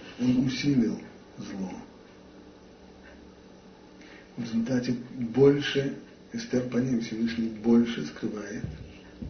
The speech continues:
своё лицо. В результате воздействия, которое пошло вниз к человеку, Эстер по ним это значит,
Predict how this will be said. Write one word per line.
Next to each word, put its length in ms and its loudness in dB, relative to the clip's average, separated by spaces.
своё 240 2
лицо. 340 -2
В 60 -10
результате 380 2
воздействия, 760 2
которое 320 -6
пошло 340 0
вниз 360 -6
к 80 -18
человеку, 680 -2
Эстер 280 -4
по 100 -2
ним 320 8
это 100 -2
значит, 540 -4